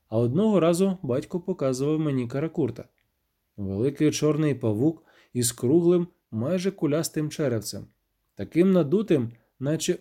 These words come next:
ось-ось лусне. І яскраві червоні крапки, як бісер. Це було на півдні, в бабусі. Батько знайшов його на клумбах.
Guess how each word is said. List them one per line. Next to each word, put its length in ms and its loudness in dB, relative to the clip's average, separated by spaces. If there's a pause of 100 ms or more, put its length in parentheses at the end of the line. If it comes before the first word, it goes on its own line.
ось-ось 640 0
лусне. 520 2 (920)
І 100 2
яскраві 480 2
червоні 460 2
крапки, 560 -2 (180)
як 260 -4
бісер. 400 -6 (580)
Це 220 2
було 340 4
на 120 2
півдні, 580 0
в 100 -8
бабусі. 640 0 (420)
Батько 380 -2
знайшов 460 0
його 200 0
на 120 -2
клумбах. 520 -4